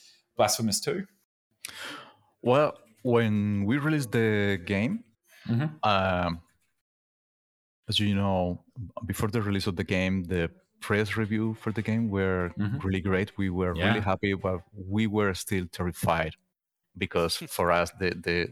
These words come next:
Speaker 2: the real reviewers are players.
Speaker 1: The players, yeah,
Speaker 2: Yeah,
Speaker 1: exactly.
Speaker 2: um, because they are merciless, and if they have to say,
Speaker 1: <laughs>
Speaker 2: no,
Speaker 1: Yes,
Speaker 2: if
Speaker 1: they
Speaker 2: they,
Speaker 1: are.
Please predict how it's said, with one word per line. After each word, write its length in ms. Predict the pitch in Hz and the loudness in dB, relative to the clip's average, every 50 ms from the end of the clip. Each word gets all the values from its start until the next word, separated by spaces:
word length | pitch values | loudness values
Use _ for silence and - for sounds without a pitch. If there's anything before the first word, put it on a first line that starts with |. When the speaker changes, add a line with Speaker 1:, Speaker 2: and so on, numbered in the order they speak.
| - 98 | -6 -4
Speaker 2:
the 160 | 90 95 87 | -2 -2 -2
real 380 | 82 80 87 87 98 101 98 92 | -2 -4 -4 -2 0 0 0 0
reviewers 600 | 87 90 90 85 92 92 85 85 87 90 - - - - | 0 -2 -2 -2 -2 -2 -2 -2 -4 -4 -6 -8 -6 -4
are 220 | - 85 78 78 78 - _ _ _ _ | -2 0 0 -2 -4 -6 _ _ _ _
players. 300 | - 90 82 78 80 85 85 | -2 -2 0 2 0 0 0
Speaker 1:
The 60 | 90 | -2
players, 540 | - - 107 98 98 92 85 85 82 - - | -2 0 0 0 0 0 -2 -2 -2 -2 -2
yeah, 260 | 87 92 98 92 85 87 | -2 -2 -2 -2 0 0
Speaker 2:
Yeah, 220 | 90 90 76 76 | 2 2 2 0
Speaker 1:
exactly. 460 | 82 78 78 92 90 87 87 85 85 82 | -2 -2 0 2 2 4 4 4 2 0
Speaker 2:
um, 60 | - - _ _ _ _ _ _ _ _ _ _ _ _ _ _ _ _ _ | -2 -8 _ _ _ _ _ _ _ _ _ _ _ _ _ _ _ _ _
because 360 | - 110 - 101 95 95 - - | -8 -2 0 2 2 2 0 -2
they 220 | 107 95 101 92 | -2 0 2 4
are 120 | 87 87 | 4 4
merciless, 800 | 85 85 87 92 95 110 110 104 - - 92 82 80 80 - - - - | 2 2 0 2 2 2 2 2 -2 -4 -2 -2 -2 -2 -4 -6 -6 -4
and 280 | 82 80 80 82 85 170 | -2 -2 0 0 0 0
if 60 | - | 2
they 120 | - - - | 2 0 2
have 280 | - - 233 233 - | 2 2 0 2 0
to 80 | - 240 | 0 0
say, 200 | - - - - | 2 2 4 4
Speaker 1:
<laughs> 880 | - - - - - 135 160 160 - - - 143 - - - 110 110 95 | 2 2 0 -4 -4 -4 -4 -4 -6 -6 -6 -6 -6 -6 -10 -10 -4 0
Speaker 2:
no, 120 | 113 117 107 | 2 2 4
Speaker 1:
Yes, 140 | 104 113 - | 4 4 2
Speaker 2:
if 60 | 147 | 4
Speaker 1:
they 80 | 135 135 | 4 6
Speaker 2:
they, 120 | 156 - | 6 4
Speaker 1:
are. 300 | - - - - - - | 4 2 -2 -6 -10 -18